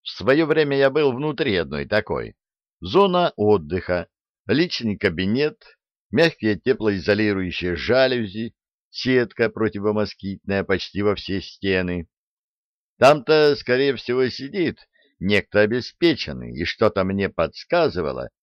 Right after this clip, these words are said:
весьма опытный в нашем деле кадр. Все палатки прикрыты срезами еловых ветвей,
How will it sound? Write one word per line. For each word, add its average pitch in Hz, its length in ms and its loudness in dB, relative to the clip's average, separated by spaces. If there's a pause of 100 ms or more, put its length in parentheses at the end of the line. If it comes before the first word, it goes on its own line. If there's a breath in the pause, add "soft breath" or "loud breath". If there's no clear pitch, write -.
(260)
весьма 123 600 2
опытный 127 520 2
в 117 80 0
нашем 107 380 0
деле 95 300 -2
кадр. - 580 -4 (1000)
Все - 240 0
палатки 123 480 2
прикрыты 107 600 -2
срезами 107 520 2
еловых 113 540 -2
ветвей, 78 580 -8